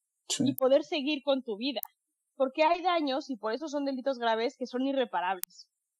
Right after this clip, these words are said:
Speaker 2: Por más que deseemos y queramos, son irreparables. Entonces, creo que esto es algo que tenemos que tomar en consideración al momento de hablar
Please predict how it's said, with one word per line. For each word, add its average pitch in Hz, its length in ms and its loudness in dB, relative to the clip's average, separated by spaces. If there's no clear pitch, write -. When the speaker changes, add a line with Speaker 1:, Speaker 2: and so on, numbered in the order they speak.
Speaker 2:
Por 269 200 4
más 294 220 0
que 330 140 -2
deseemos 247 520 0
y 247 60 -10
queramos, 220 500 -4
son 226 220 -8
irreparables. 214 720 -8
Entonces, 370 460 -2
creo 320 260 4
que 277 120 4
esto 254 160 0
es 285 100 -4
algo 254 260 4
que 262 80 -4
tenemos 220 380 -4
que 254 100 -4
tomar 214 300 -2
en 233 80 -4
consideración 202 840 -2
al 214 100 -2
momento 214 440 -2
de 220 100 2
hablar 226 420 2